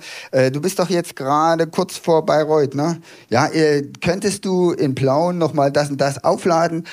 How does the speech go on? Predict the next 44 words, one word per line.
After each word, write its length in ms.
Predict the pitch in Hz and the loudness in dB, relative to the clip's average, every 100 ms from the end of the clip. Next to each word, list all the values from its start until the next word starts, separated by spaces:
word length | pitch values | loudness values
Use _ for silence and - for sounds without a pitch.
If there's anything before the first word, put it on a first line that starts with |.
| - - | -18 -6
und 220 | 135 143 | -2 0
dann, 320 | 139 147 165 160 - - | 2 0 0 -4 -8 -2
äh, 260 | 139 135 131 | 2 2 2
kannst 360 | 151 139 - | -2 -4 -4
du 40 | 151 | 0
das, 280 | 139 135 | 2 0
äh, 340 | - 147 135 131 | -2 0 2 0
in 200 | 135 127 | -2 -4
Chemnitz, 540 | 120 156 196 190 - 135 | -2 -2 -2 -4 -6 -2
äh, 260 | 156 147 | 2 2
und 200 | 120 135 | 0 -2
dann 120 | 143 | 0
fährst 240 | 143 160 135 | 0 0 0
du 60 | |
über 160 | 175 151 | 0 0
die 100 | 147 | 2
A 100 | 131 | 0
vier 240 | - 214 | 0 -2
zurück? 320 | 220 214 220 - - - - | -2 -4 -4 -6 -20 -20 -6
Ist 120 | 135 | -4
das 100 | 180 | -2
möglich? 440 | 175 214 240 247 - - - _ | 0 0 -2 -4 -6 -18 -20 _
Sag, 120 | 113 107 101 101 98 _ - _ _ _ _ | -10 -10 -14 -20 -20 _ -20 _ _ _ _
müsstest 240 | 131 117 - | -12 -10 -4
du 60 | |
sagen, 180 | 117 113 | -4 0
„Ja, 160 | 123 151 | 2 2
ja, 180 | 196 | 2
ich 120 | 180 151 | 0 -2
hab 100 | 156 | -2
noch 100 | 139 | 0
Platz 240 | 151 147 | 0 0
hinten 280 | 180 156 139 | -4 -4 -4
drin, 260 | 135 175 | 0 0
ist 160 | 160 143 | -2 -2
möglich.“ 460 | 131 117 - - - _ _ _ _ _ | -2 -4 -6 -18 -20 _ _ _ _ _
Also 160 | - 127 131 | -14 -10 -6
diese 160 | 165 | -4
Flexibilität, 960 | 175 196 190 190 151 143 131 233 196 117 | 0 0 -2 -2 -2 -2 -2 0 0 0
ja, 120 | 113 | -2
die 120 | 131 | 0
gab's 240 | 120 113 - | 0 0 -2
früher 240 | - 92 | -4 -2
nicht. 260 | 90 80 | -4 -10